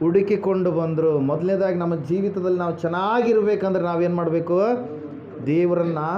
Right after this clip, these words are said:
ಹುಡುಕಬೇಕು. ದೇವರನ್ನ ಹುಡುಕುವಾಗ ದೇವರು ಖಂಡಿತವಾಗಿ ಏನ್ ಮಾಡ್ತಾನಂತೆ? ಪ್ರತಿಫಲ ಕೊಡ್ತಾನಂತೆ. ಹುಡುಕುವಂತ ಸಮಯದಲ್ಲಿ ನಾವು ಹೆಂಗಿರ್ಬೇಕು?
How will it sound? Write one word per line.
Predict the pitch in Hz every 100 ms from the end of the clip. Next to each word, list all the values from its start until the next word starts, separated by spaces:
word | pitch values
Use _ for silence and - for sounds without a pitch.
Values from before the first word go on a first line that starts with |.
| 202 - - - 151
ಹುಡುಕಬೇಕು. | 151 170 170 175 165 147 131
ದೇವರನ್ನ | 175 214 208 214
ಹುಡುಕುವಾಗ | 196 208 214 226 220 208 170
ದೇವರು | 190 214 220
ಖಂಡಿತವಾಗಿ | 196 214 226 240 226 220 208
ಏನ್ | 208
ಮಾಡ್ತಾನಂತೆ? | 202 196 190 180 185 202 240 240 - - -
ಪ್ರತಿಫಲ | 151 156 208 202 196
ಕೊಡ್ತಾನಂತೆ. | 190 180 175 180 165 139 110
ಹುಡುಕುವಂತ | 92 - - 165 185 240 226 226 220
ಸಮಯದಲ್ಲಿ | 214 214 220 220 220 220
ನಾವು | 208 202 196
ಹೆಂಗಿರ್ಬೇಕು? | 214 220 208 214 208 233 269 262